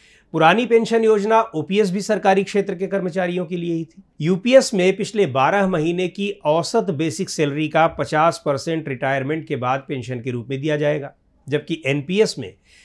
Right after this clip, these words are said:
रिटायरमेंट के बाद कोई गारंटीड पेंशन यानी एश्योर्ड पेंशन का प्रावधान नहीं था और ओपीएस में आखिरी बेसिक सैलरी रिटायर होते समय जो थी उसका पचास परसेंट पेंशन के रूप में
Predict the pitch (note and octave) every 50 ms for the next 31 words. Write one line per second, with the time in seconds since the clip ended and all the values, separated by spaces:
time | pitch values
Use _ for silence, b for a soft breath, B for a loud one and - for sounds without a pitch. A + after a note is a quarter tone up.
0 | b b b C#3+ D3 D3 F#3+ G3 A3 A#3+ A#3 A3+ A3+ A3 F#3+ G#3 G#3+ F#3+ G3 F#3+
1 | G3+ F#3+ - A3 G#3 G#3+ D#3 C#3 D3 D3 D3+ D#3 D#3+ D#3+ D#3+ A#3 A#3+ B3 G3 F#3
2 | - F3 C#3+ C3+ B2 - C#3+ B2+ B2+ C#3 D3+ F#3 - _ - D3 D#3 E3 E3+ F#3
3 | - - D#3 C#3+ - - - G#3+ A3 A#3 G#3 F#3+ - F3+ D#3+ D#3 D#3+ F3+ E3+ D3
4 | D#3+ D3 - - C3 A#2+ A#2 A2 A2 D3+ G3+ A3 A3 E3+ A#2 - - - _ _
5 | _ _ _ b b b b b b F#3+ G#3+ G#3+ - G3 F#3 F3+ F#3+ A3 A3+ A#3
6 | A3+ - G#3+ A3 A3+ A3+ A3+ - - - D#3 D#3+ D#3+ - - G3+ A3+ B3 A#3+ F#3
7 | D#3+ E3 D3 - F3+ C#3+ - - D3+ A#2+ G#2 G#2 G2+ - _ _ _ _ _ _
8 | _ - C#3 C#3+ C3 F3 E3+ F#3 G3 G3+ F#3+ C#3 - F#3 F3+ F#3 F#3+ F3+ F#3+ G3+
9 | F3+ F#3 F3+ C#3 C#3 B2+ - - - G2+ F2+ _ _ _ _ _ - G#3+ F3+ -
10 | - G3 F#3+ F#3 D3 - D#3+ D3+ E3 E3 - - - C#3 B2+ - - D3+ D#3 D3+
11 | D3+ - D3 C3 B2+ - D3+ C#3 C3 B2+ B2+ A2+ A2 G2+ - B2+ C3 D#3+